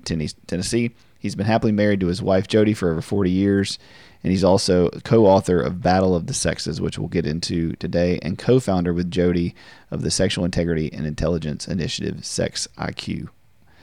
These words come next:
So, man, welcome. Thank you. That's a mouthful, but I'm super excited to have you on. It's not,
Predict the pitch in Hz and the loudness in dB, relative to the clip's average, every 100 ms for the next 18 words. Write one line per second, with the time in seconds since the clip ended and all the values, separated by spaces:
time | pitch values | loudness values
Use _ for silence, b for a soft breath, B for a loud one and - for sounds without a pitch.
0 | b - 90 82 95 92 98 110 120 110 | b -4 -2 0 0 2 2 2 4 2
1 | 110 107 117 110 98 92 90 107 110 113 | 2 0 0 2 0 0 0 0 0 0
2 | 110 95 95 107 107 92 87 98 90 - | 0 2 0 0 -2 -2 -2 0 2 2
3 | 95 92 92 98 98 92 113 117 | 2 0 0 0 -2 0 2 2